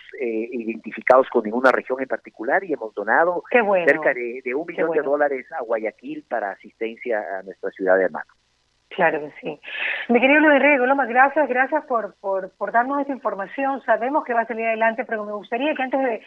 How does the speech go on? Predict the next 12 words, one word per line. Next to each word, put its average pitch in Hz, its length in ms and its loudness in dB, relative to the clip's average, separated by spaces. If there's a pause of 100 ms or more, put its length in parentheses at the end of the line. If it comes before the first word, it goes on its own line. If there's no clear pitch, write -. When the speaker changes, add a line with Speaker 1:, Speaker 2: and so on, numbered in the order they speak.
(200)
Speaker 2:
finalizar 233 340 2
la 262 80 2
entrevista 240 360 0
me 240 80 -4
digas 262 280 -2
dónde 392 280 0
se 269 80 -2
puede 233 240 -2
donar, 226 440 0 (220)
porque 240 260 -2
sabemos 254 460 0
que, 214 240 -2